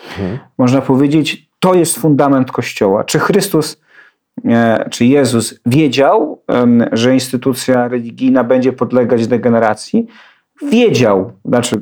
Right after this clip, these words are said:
Speaker 2: zakładam, że wiedział oczywiście, ale jest oczywiste, że każda instytucja, także instytucja religijna, podlega pewnej degeneracji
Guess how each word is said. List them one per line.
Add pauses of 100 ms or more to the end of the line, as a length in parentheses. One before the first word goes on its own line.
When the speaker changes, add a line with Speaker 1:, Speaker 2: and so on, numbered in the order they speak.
Speaker 2:
zakładam,
że
wiedział
oczywiście,
ale (240)
jest
oczywiste,
że
każda
instytucja, (420)
także
instytucja
religijna, (600)
podlega
pewnej
degeneracji